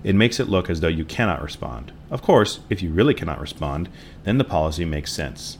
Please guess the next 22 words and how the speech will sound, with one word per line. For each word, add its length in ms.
Nevertheless, 680
an 100
author 320
can 180
publish 380
clarifications 840
regarding 440
what 140
he 60
believes 440
and 100
does 140
not 240
believe 320
in 80
response 460
to 200
inaccurate 500
representations 680
of 100
his 120
position. 500